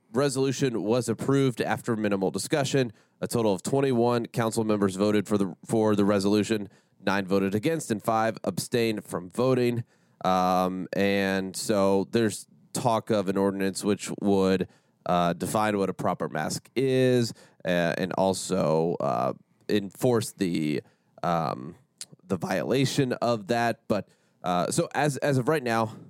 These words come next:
uh, there is no mask mandate in Nashville. It, it may be b-, confusing because we don't talk in terms of resolution and all of this stuff, uh, very often as a city. That's more of Metro Council speak.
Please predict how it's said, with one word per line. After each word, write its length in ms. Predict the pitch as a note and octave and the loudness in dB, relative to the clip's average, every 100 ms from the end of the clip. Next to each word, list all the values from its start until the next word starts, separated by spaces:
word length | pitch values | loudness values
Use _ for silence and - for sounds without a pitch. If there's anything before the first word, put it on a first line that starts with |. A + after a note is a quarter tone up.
| - _ _ F#2 | -20 _ _ -2
uh, 280 | F#2+ F#2+ | 0 0
there 240 | F#2 A2+ A#2 | 0 0 0
is 300 | F#2+ G#2+ - | -2 -4 -2
no 220 | B2+ D3+ | -2 0
mask 340 | C#3+ C3+ - | 0 0 -2
mandate 340 | B2 A#2 A2 G#2 | -2 0 0 -2
in 160 | - F#2+ | -4 -2
Nashville. 520 | G#2 A#2 - A#2+ A2 - - | 0 0 0 -2 -2 -8 -8
It, 160 | - C3+ | -6 -4
it 180 | B2 A#2 | -4 -4
may 220 | G#2+ A#2+ | -2 -2
be 180 | C3 C3+ | 0 -2
b-, 140 | A2+ - | -2 -8
confusing 400 | - G#2 A#2 C#3+ | -10 -4 -2 -2
because 340 | C3 A#2 B2 G#2 | -4 -2 -2 0
we 100 | A#2+ | -2
don't 200 | C#3 - | -2 -2
talk 280 | C3 D3 D3 | -2 -2 -2
in 120 | A2 | -6
terms 320 | B2 C#3 B2 | -2 -2 0
of 100 | A2+ | 0
resolution 800 | A#2+ B2 A#2+ B2 C3 - C3+ C3+ | 0 0 0 2 2 0 -2 -2
and 100 | A#2+ | 0
all 140 | A#2+ | 0
of 80 | A#2+ | 2
this 140 | A#2 A2+ | 0 0
stuff, 240 | C3 A#2+ - - - - | 0 -2 -8 -20 -12 -2
uh, 240 | F#2+ F2+ | 0 0
very 360 | E2+ A2 B2+ A2+ | 0 2 2 2
often 460 | A#2 C3+ C#3 B2 - | 0 0 -2 -2 -2
as 220 | A2 G2+ | -2 -2
a 80 | G2 | -4
city. 480 | - - D#3+ F3+ F3 | -6 -2 -2 0 -2
That's 240 | A#2+ - | -2 -4
more 420 | G#2+ G#2+ A2 G#2+ | -10 0 2 2
of 160 | G#2 G#2 | 2 0
Metro 300 | A2 G#2 G#2 | 0 -2 -4
Council 400 | - C#3+ D#3 D3+ | -2 -2 -2 -4
speak. 320 | - G3 - | -4 -6 -6